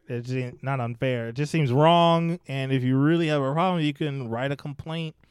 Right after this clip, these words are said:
to the company and say, "Hey, your customer service sucks. You need to update it.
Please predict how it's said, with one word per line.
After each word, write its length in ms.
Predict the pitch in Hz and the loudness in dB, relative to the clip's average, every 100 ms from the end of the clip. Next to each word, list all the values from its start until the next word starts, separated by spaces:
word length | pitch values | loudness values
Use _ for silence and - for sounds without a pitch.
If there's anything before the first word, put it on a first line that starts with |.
| _ _ _ _ _ _ _ _ 131 - _ _ - | _ _ _ _ _ _ _ _ -20 -20 _ _ -2
to 320 | 151 151 151 | 2 4 6
the 380 | 143 143 139 139 | 4 4 4 2
company 500 | - 185 214 156 143 | 0 -4 -4 -6 -4
and 100 | 143 | -4
say, 160 | 156 165 | -2 -2
"Hey, 380 | 180 214 202 190 | 0 0 0 0
your 220 | 151 151 | 0 0
customer 400 | 175 175 170 160 | 0 -2 -4 -6
service 420 | - 196 180 170 | -2 -2 -2 -2
sucks. 600 | - - 208 190 175 - | -6 -2 0 0 -2 -6
You 100 | 175 | -4
need 140 | 170 175 | -2 -2
to 80 | - | 0
update 400 | 208 202 170 165 | -2 0 0 0
it. 140 | 175 | -2